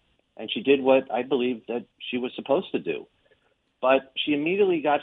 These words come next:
feedback from the city council that they were not interested in passing her budget as presented. So the question was, what was she going to do then? And she kinda stuck to her guns, and,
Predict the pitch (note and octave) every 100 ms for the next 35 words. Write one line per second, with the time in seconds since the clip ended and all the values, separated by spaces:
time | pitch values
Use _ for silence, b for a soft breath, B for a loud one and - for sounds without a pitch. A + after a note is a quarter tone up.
0 | - E3+ F3 B2+ A#2+ C3 B2 A#2 - A#2+
1 | - C3+ F3+ A#2+ G#2+ G#2+ A2+ A#2+ C3 B2
2 | A2+ A#2 A#2 _ C3 D#3+ D3+ - A2 G#2
3 | A2 A2 G#2+ - G#2 A2 G#2+ F#2+ G#2+ F#2+
4 | F#2+ - G#2+ D3 D3 E2+ - G2+ G#2 C3+
5 | C3 - A#2 G#2+ G#2+ G2 - A#2+ B2+ C3
6 | A#2+ - A2 G#2+ G#2 G2 - - G2 F#2
7 | F#2+ F2 - _ _ _ _ _ _ _
8 | _ _ _ - G#2+ A2 A2 A2 G#2+ -
9 | b b b - - B2 C3+ - B2+ B2
10 | - D3+ C3 A2+ G2+ B2+ E3 - _ _
11 | _ _ _ _ _ _ _ _ - G#2+
12 | G#2+ A2 A2 A2